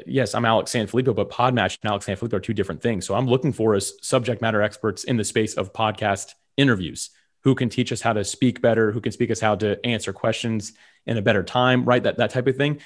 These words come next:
Who can talk about that content? And what I've done to find these people, 'cause we, we've got a,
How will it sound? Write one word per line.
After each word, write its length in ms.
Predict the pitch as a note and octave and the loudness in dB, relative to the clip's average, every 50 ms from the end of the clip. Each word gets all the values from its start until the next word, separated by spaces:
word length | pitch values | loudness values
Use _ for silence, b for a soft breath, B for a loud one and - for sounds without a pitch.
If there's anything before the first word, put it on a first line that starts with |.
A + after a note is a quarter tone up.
| b b b _ | b b b _
Who 120 | E3 E3+ | 2 2
can 160 | E3 E3+ C3 | 2 2 -2
talk 260 | - - B2+ C3 - - | 0 0 -2 -2 0 0
about 200 | A#2 A#2+ - - | 0 0 2 2
that 140 | G#2+ F2+ | 0 0
content? 380 | - - A#2+ C3+ C#3+ - - E2 | -2 -2 -2 -2 0 0 -2 -2
And 80 | G2 G2+ | 0 0
what 80 | G#2+ | 2
I've 160 | C3 F3 D#3+ | 2 2 2
done 220 | A#2 A#2 B2 E3 E3 | 2 2 2 4 2
to 80 | A#2+ | 2
find 320 | - - F2+ F2 A#2 C3+ C#3+ | 0 0 0 0 0 0 0
these 120 | C#3+ C#3+ | -2 -2
people, 260 | - D#3 D#3 F3+ F#3 F3 | -4 -2 0 2 0 0
'cause 120 | - A2+ | 0 0
we, 120 | G#2+ B2 - | 2 2 2
we've 180 | - A2+ - | 2 0 0
got 140 | - C3 D#3 | 0 0 2
a, 80 | - | 2